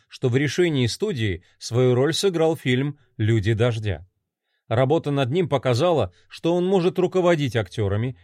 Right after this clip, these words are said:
и снимать серьёзные сцены. Это была кинодрама. Она хорошо смотрелась, да и сняли её за небольшие деньги. Писавший о Копполе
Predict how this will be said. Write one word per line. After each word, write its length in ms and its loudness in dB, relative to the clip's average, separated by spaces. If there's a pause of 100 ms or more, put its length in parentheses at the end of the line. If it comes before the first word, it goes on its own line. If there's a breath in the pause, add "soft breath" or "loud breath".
(100)
и 100 0
снимать 400 -2
серьёзные 640 2
сцены. 540 -6 (1200)
Это 280 -8
была 360 -4
кинодрама. 760 -4 (240)
Она 200 -6
хорошо 420 -4
смотрелась, 640 -8 (300)
да 120 -6
и 120 -4
сняли 360 -4
её 280 -6
за 140 -4
небольшие 640 -6
деньги. 480 -10 (1600)
Писавший 560 0
о 60 0
Копполе 600 2